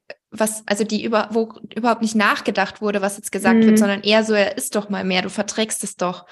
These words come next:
Speaker 2: Ja,
Speaker 1: Und sowas
Speaker 2: genau.
Speaker 1: ist
Speaker 2: Mhm.
Speaker 1: definitiv ganz, ganz falsch. Also
Speaker 2: Ja,
Speaker 1: dann
Speaker 2: ja,
Speaker 1: wirklich lieber gar
Speaker 2: absolut.
Speaker 1: nichts sagen.
Speaker 2: Mhm, mhm.
Speaker 1: Ja.
Speaker 2: Ja,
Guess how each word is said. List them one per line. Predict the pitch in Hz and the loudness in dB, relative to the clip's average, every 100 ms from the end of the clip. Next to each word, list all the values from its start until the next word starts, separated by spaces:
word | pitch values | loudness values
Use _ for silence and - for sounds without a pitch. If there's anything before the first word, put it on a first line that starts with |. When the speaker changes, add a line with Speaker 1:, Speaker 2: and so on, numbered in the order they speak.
| - | -8
Speaker 2:
Ja, | 226 214 | 0 4
Speaker 1:
Und | 214 | 6
sowas | 214 330 381 202 185 | 6 6 6 6 4
Speaker 2:
genau. | 185 | 0
Speaker 1:
ist | 190 - | -4 2
Speaker 2:
Mhm. | |
Speaker 1:
definitiv | 220 214 208 208 202 208 202 - | 2 4 0 -2 -4 -4 -6 -2
ganz, | 190 190 | -2 -2
ganz | - 175 202 - - | -2 -2 -2 -10 -14
falsch. | - 185 185 185 - | -4 -2 -2 -2 -6
Also | 185 190 196 | -4 -4 0
Speaker 2:
Ja, | 202 202 - - - - | 2 2 0 -8 -16 -2
Speaker 1:
dann | 196 202 | 0 2
Speaker 2:
ja, | |
Speaker 1:
wirklich | 208 208 196 | -2 -6 -8
lieber | 208 196 190 | -4 -4 -2
gar | 185 | -2
Speaker 2:
absolut. | 196 | -2
Speaker 1:
nichts | 185 - - | -6 -12 -10
sagen. | 180 185 196 | -10 -10 -6
Speaker 2:
Mhm, | 240 240 233 220 226 220 | 0 2 2 2 0 0
mhm. | 220 214 208 214 | 0 0 0 -2
Speaker 1:
Ja. | 190 185 - | -6 -8 -6
Speaker 2:
Ja, | 208 | -6